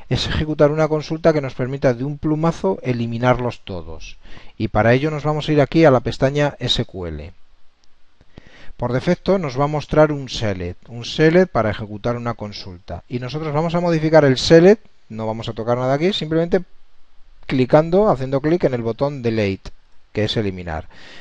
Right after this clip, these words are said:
Vemos que la consulta ha pasado de select a delete, a eliminar, y lo que va a hacer es eliminar los registros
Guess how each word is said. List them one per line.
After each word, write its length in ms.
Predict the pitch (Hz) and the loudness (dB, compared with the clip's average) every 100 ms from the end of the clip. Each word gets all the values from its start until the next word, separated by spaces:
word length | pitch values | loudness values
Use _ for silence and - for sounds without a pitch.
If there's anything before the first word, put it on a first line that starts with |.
| - | -4
Vemos 260 | 131 143 - | -2 -2 0
que 120 | 123 | 4
la 100 | 117 | 4
consulta 460 | 117 117 156 147 135 | 2 -4 -4 2 4
ha 20 | |
pasado 480 | 143 - 156 135 117 | 4 4 4 4 2
de 260 | 110 110 | 2 2
select 560 | 107 160 160 185 226 - | 4 6 8 8 6 2
a 140 | 110 107 | 0 2
delete, 420 | 113 101 90 - - | 0 -2 -4 -8 -10
a 140 | 98 104 | -4 -4
eliminar, 640 | 101 101 107 113 95 95 - - - | -4 -6 0 0 0 -4 -14 -12 -8
y 60 | 110 | -6
lo 100 | 107 | 0
que 80 | |
va 80 | 110 | 2
a 40 | 131 | 4
hacer 180 | 156 | 4
es 120 | 156 151 | 4 4
eliminar 600 | 135 131 135 151 175 196 - - | 2 2 4 6 6 4 -8 -12
los 300 | - 127 123 | -4 -2 -2
registros 880 | 113 117 156 165 - 170 185 180 - | -2 0 2 0 2 4 4 2 -8